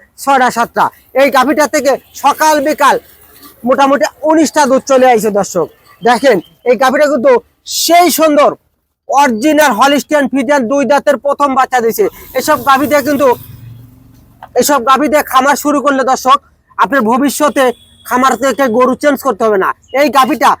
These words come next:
আপনি দশটা থেকে বারোটা বিয়ান খাবেন, এসব গাভী সবসময় কিন্তু বছর বিয়ে নেয় গাভী, এবং এই গাভীটা দুধ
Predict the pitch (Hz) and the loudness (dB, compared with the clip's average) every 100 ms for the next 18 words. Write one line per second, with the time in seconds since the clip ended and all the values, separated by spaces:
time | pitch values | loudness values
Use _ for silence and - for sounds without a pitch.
0 | _ - 220 269 208 262 277 269 262 247 | _ -6 -2 0 0 0 -2 -4 -2 0
1 | 247 226 233 240 226 220 185 151 _ _ | 0 0 0 2 2 0 -2 -4 _ _
2 | - 226 240 262 254 294 - - - 254 | -6 -4 0 0 0 -2 -6 -18 -4 -2
3 | 247 285 277 269 277 233 226 262 302 285 | -2 -2 0 0 -2 -2 0 0 0 0
4 | 269 240 226 214 196 170 _ _ 247 269 | 2 2 2 2 2 0 _ _ -4 0
5 | 277 285 240 254 285 240 190 - _ - | 0 0 0 0 2 2 0 -2 _ -12
6 | 160 277 | -2 0